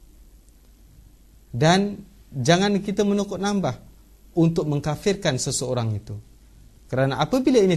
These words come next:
telah terjadi, apabila kafir mengkafirkan ini terjadi di kalangan umat Islam,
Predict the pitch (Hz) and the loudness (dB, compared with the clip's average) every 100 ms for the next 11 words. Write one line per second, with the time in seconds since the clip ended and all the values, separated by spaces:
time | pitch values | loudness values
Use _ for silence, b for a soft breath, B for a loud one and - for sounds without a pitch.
0 | 165 147 147 117 127 127 135 104 - - | 0 -2 -2 -2 0 0 -2 -4 -10 -20
1 | - - - - - 139 160 147 147 151 | -20 -20 -20 -20 -6 0 2 2 0 2
2 | 226 226 247 185 170 156 - 147 139 131 | 2 2 0 0 -2 -4 -4 -4 -4 -4
3 | 131 117 117 - - - 151 147 214 233 | -4 -4 -6 -16 -20 -2 -2 2 2 2
4 | 170 143 135 131 123 120 117 117 - 110 | -2 -2 -2 -2 -4 -6 -6 -10 -8 -6
5 | 104 | -6